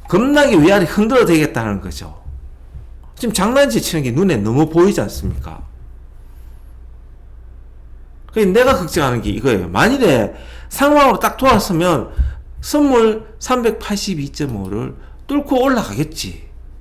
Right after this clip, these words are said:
그러니까 요 위에서 놀아야 되겠죠.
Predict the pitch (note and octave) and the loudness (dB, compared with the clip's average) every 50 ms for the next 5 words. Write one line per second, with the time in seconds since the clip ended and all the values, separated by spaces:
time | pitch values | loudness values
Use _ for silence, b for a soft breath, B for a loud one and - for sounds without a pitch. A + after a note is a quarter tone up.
0 | - - - - - - - - - - - - - - - - - - - - | -20 -20 -20 -20 -20 -20 -20 -20 -20 -20 -20 -20 -20 -20 -20 -20 -20 -20 -20 -20
1 | b b b b b b - C4 B3 A3 F3+ C#3+ C3+ C3 D3+ G#3+ C#4+ D#4+ D#4 A3 | b b b b b b 0 2 4 4 6 6 6 6 6 6 6 6 4 4
2 | - - B2+ A2 F#2+ F#2 F2 E2+ D#2+ - - D#2 D#2 D#2 - - D2+ - | 2 0 -2 -2 -2 -2 -4 -6 -8 -12 -14 -14 -14 -14 -16 -16 -18 -18